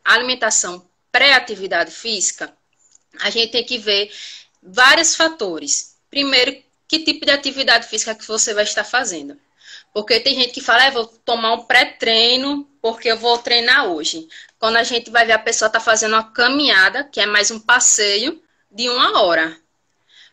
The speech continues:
Talvez essa pessoa não precise de pré-treino nenhum, porque a-, aquilo vai ser uma forma só dela tá fazendo um lazer, uma diversão,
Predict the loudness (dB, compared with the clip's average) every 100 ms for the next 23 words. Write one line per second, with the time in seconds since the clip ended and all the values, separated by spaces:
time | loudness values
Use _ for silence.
0 | _ _ 2 4 4 0 0 0 0 0
1 | -2 -4 -2 0 -2 -4 0 0 2 -2
2 | -2 -2 -2 -2 -6 -8 -12 -2 4 4
3 | 4 0 -2 -12 -2 0 2 0 -2 -6
4 | _ _ _ _ _ -6 0 2 2 0
5 | 2 0 2 2 4 2 4 2 2 0
6 | -2 0 -4 0 2 2 0 -2 -4 0
7 | -2 -2 -2 0 2 0 0 0 -2